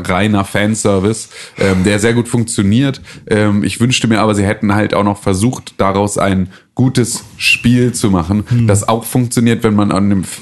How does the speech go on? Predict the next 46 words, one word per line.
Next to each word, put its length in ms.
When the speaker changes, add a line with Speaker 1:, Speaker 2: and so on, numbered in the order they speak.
Speaker 1:
wenn 160
an 100
dem 120
Fanservice 560
einem 180
nicht 180
so 80
viel 160
liegt. 360
Speaker 2:
Hm. 340
Speaker 1:
Und 120
das 120
Speaker 2:
Ja. 100
Speaker 1:
habe 100
ich, 60
glaub 180
ich, 180
das, 280
ich 120
weiß 200
nicht, 80
ob 200
das 360
im 180
Jahr 240
zweitausendsiebzehn 640
erreicht 440
ist, 200
dass 100
jetzt 200
heute 200
jemand 320
neu 300
einsteigt, 640
der 160
Jump 240
and 100
Runs 340
kennt, 440
aber 280
halt 340
da, 360
äh, 200
Berührung 480
mit 160
Mario 440